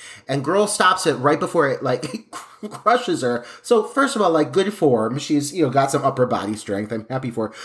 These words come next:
But we, we've all been there before. Troy, I know you've been there before, where you're, you're bench pressing and you're like, "I can do an extra fifteen, twenty today." And you throw 'em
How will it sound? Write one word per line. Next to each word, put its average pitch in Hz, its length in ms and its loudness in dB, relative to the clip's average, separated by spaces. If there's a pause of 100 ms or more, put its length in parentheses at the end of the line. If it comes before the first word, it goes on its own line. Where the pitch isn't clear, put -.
(140)
But 233 80 2
we, 262 240 2 (800)
we've 311 200 4
all 151 400 2
been 110 280 0
there 107 200 -2
before. 101 460 -6
Troy, 135 340 0
I 139 160 4
know 139 140 0
you've 147 340 -4
been 120 180 0
there 101 140 -4
before, 101 380 -6
where 120 160 -2
you're, 123 320 -2 (800)
you're 165 180 -4
bench 180 380 2
pressing 160 480 0
and 151 80 -2
you're 151 140 2
like, 170 220 0
"I 254 200 4
can 139 240 0
do 127 240 2
an 123 80 2
extra 127 360 -4
fifteen, 147 680 -2
twenty 127 420 0
today." 123 460 0 (260)
And 147 80 -2
you 170 100 2
throw 202 320 0
'em 180 120 0